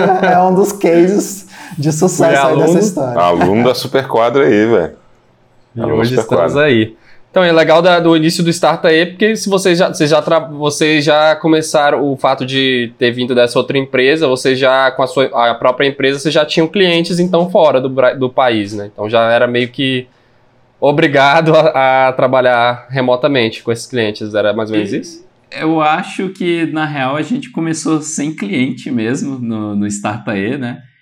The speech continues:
Speaker 4: Com essa vontade mesmo de, de ajudar outras empresas com o conhecimento de, de design e de desenvolvimento, mas também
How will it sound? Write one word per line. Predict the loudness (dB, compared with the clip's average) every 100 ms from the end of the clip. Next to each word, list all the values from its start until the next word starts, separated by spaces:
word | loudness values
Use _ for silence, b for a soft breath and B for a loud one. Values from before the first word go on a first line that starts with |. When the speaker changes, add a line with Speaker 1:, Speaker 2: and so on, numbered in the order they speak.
| b
Speaker 4:
Com | -10 -8
essa | -6 -4
vontade | -4 -4 -4 -4 -2 -2 -4
mesmo | -2 -2 -2 -6 -8
de, | -8 -6 -4 -2 0 0 -2 -8 _ _ _ _ _ -8
de | -4
ajudar | -2 -2 0 0 -2 -2
outras | -6 -4 -4 -4
empresas | -4 -4 -2 -2 -8 -14 -18 b b _
com | -2 0 0 -2
o | -2 -2 -2
conhecimento | -2 -2 -2 0 0 0 -2 -4
de, | -4 -2 -2 -4 -4
de | -6
design | -6 -6 -4 -2 -4 -6 -8 -8
e |
de | -6
desenvolvimento, | -6 -2 -2 -2 -2 0 0 -2 -6 -10 -14 B B _
mas | -8 -4
também | -2 -2 -2 -2 -4